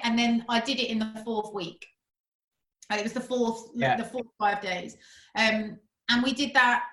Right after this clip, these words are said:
Speaker 1: the twenty-seventh of April. No, May?
Speaker 2: Mm-hmm.
Speaker 1: Uh, yeah, April. Co-, the dates are all blending in my
Speaker 2: Yeah,
Speaker 1: head.
Speaker 2: April.
Speaker 1: Yeah,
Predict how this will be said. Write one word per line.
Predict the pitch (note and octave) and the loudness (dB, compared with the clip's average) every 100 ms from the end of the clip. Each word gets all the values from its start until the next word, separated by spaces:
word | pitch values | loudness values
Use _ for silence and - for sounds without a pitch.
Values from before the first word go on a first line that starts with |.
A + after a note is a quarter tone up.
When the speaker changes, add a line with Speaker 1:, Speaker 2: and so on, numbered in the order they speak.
| A3+ | -6
Speaker 1:
the | C4 B3+ B3 B3 | -4 -4 -4 -2
twenty-seventh | D4 C#4+ - C4 B3 D4+ - - - - | 0 0 0 0 0 0 -4 -14 -20 -8
of | A#3+ A#3 A#3 A3 - - _ _ _ _ _ - | -4 -2 -2 -4 -10 -20 _ _ _ _ _ -6
April. | A#3+ A#3+ C#4 E4 - _ | -6 -6 -8 -10 -12 _
No, | A#3+ C#4 C#4+ - - | 0 0 0 -6 -2
May? | D4 F#3+ | -2 0
Speaker 2:
Mm-hmm. | B3 | 0
Speaker 1:
Uh, | - | 0
yeah, | B3+ A3+ B3+ | 2 0 0
April. | C4+ - D4 D4+ - - | -2 -6 -10 -10 -16 -20
Co-, | - _ G3+ | -20 _ -12
the | |
dates | F#3 G3+ F3 F#3 | -4 -2 -2 -4
are | F3 | -8
all | F3+ | -8
blending | F3 F3+ F3 F3 | -6 -6 -4 -2
in | |
my | F3+ | -2
Speaker 2:
Yeah, | F3 | 0
Speaker 1:
head. | F3 | 0
Speaker 2:
April. | F3 E3+ G3+ _ _ - | 2 2 0 _ _ -2
Speaker 1:
Yeah, | B3+ B3+ | 4 4